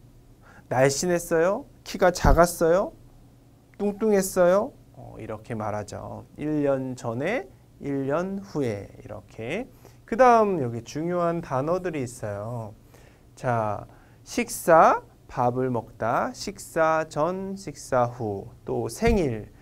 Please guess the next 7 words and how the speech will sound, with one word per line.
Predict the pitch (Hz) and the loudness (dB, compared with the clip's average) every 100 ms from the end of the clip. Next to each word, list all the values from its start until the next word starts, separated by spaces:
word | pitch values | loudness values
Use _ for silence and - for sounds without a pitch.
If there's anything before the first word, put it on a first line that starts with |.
| - _ _ | -20 _ _
생일 | - 147 139 131 127 | -10 -6 -4 -2 -2
전, | 127 175 214 220 220 233 | 0 0 0 -2 -8 -12
생일 | - 147 135 123 123 | -12 -8 -6 -4 -6
후. | 123 - 104 - - - - - - | -10 -12 -12 -14 -20 -20 -20 -12 0
여러분 | 190 214 220 214 | 2 4 2 0
생일 | 214 254 240 233 | 0 0 2 2
전에 | 202 185 147 | 2 2 2